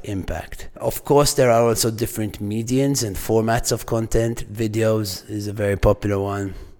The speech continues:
There's a misconception that video is very expensive. It doesn't, needn't be very expensive to create. Your audience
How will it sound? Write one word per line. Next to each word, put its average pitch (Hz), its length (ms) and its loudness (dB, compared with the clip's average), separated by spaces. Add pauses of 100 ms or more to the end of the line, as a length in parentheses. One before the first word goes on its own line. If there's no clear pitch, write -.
(160)
There's 113 260 -2
a 113 60 0
misconception 117 800 0
that 98 140 -2
video 101 340 0
is 95 120 -2
very 95 220 -2
expensive. 120 720 -4
It 113 160 -10
doesn't, 104 300 -4
needn't 110 460 -2
be 104 100 -4
very 101 300 0
expensive - 680 -4
to 95 140 -10
create. 104 540 -2 (340)
Your 151 200 8
audience 175 520 6